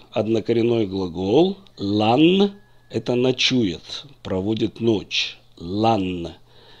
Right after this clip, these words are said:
Мелин, тоже однокоренной глагол, мелин, оставляет на ночь, оставляет на ночлег.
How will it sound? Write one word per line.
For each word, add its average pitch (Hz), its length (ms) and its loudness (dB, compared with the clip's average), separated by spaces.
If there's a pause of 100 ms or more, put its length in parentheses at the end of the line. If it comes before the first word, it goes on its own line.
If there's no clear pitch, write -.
(200)
Мелин, 131 960 4 (380)
тоже 123 260 -4
однокоренной 110 580 -4
глагол, 95 520 -4
мелин, 113 680 -2 (420)
оставляет 110 880 0
на 104 320 0
ночь, - 400 -4
оставляет 101 680 -6
на 92 120 -6
ночлег. 92 960 -6